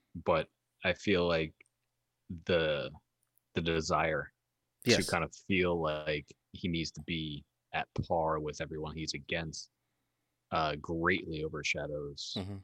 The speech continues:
Speaker 1: his, any hesitations that he has.
Speaker 2: Mm-hmm.
Speaker 1: The fact that he has any to begin with, yeah, it shows the side of him when we first were introduced in, uh, that second episode. And it's like, oh, so he is, like, a,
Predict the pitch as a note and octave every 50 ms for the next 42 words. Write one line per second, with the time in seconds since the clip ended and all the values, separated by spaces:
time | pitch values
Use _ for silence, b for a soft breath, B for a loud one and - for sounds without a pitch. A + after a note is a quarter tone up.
0 | _ - - - E2 E2 D#2+ D#2+ D2+ C#2+ - - - - - F2+ F2 E2 D#2 -
1 | F3 - - - - F3 E3 - E3 - - - D2 C#3+ C#3+ D3 C#3+ G2+ - -
2 | _ _ - A2 G2+ G2+ G2+ G2 - G#2+ G2+ D3+ C#3 A2+ A2+ F2 - - - A2+
3 | A#2 G2 F#2 F2 F2 E2+ E2 E2 D#2+ - D#2+ F2 F2 F2 F#2 A2 G#2 F#2 F2 E2
4 | E2+ - F#3+ F#3 B2 D#2+ C#2+ C#2+ D2 - - - F#2 F2 F2 E2+ - - - -
5 | E2+ D#2 - - - A2+ F#2+ F#2 F#2 F#2 F2+ F2 E2 D#2 - _ _ _ _ _
6 | _ _ _ _ _ _ _ - G2 G2 G2 F#2+ - _ _ _ - F#2+ F2+ F2
7 | E2 E2 E2 - - - F2 E2+ E2 D#2+ D#2 D2 - - - F2 E2+ E2+ D#2+ -
8 | - F2 D#2+ - - _ - F2 E2+ E2 - E2 D2+ - - B2 C3 B2 A2 F2+
9 | - - - - - - - _ _ - F3+ E3+ D#3+ D#3 D3+ D#3 D#3 D3+ - D2
10 | - - - - - A2 - F#2 E2+ D#2+ - D#2 - - D#2 D2+ D2 - - _
11 | _ _ _ _ _ _ _ _ _ _ _ - F#2 F#2 E2+ - F2 G2+ F#3 G3
12 | F#3 C3+ F#2 D#2 D#2 - - F2+ F2+ G2+ G#2 F2 E2+ E2 D2+ D2+